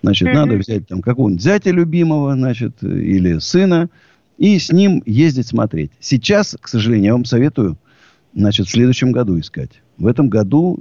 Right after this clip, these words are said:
Speaker 1: ква-, нету домов на продажу. Все из-за коронавируса, все поехали за город. И все, значит, ква-, цены подскочили, хороших домов уже в продаже нету.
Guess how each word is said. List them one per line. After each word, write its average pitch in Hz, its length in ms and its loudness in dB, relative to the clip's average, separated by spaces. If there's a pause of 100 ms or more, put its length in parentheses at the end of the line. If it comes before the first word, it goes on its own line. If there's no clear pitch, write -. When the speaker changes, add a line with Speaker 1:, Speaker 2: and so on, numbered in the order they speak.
(160)
Speaker 1:
ква-, 101 360 -2
нету 127 380 2
домов 101 380 -2 (180)
на 85 120 -6
продажу. 82 480 -6
Все 127 220 0
из-за 95 200 0
коронавируса, 120 680 0
все 98 200 -6
поехали 95 380 -2
за 143 180 0
город. 92 260 -6 (640)
И 101 140 -2
все, 165 420 2
значит, 104 360 -2
ква-, 110 200 -2
цены 110 300 0
подскочили, 113 560 -4
хороших 107 420 -2
домов 104 300 0
уже 87 120 -2
в - 40 -6
продаже 92 400 -2
нету. 71 320 -4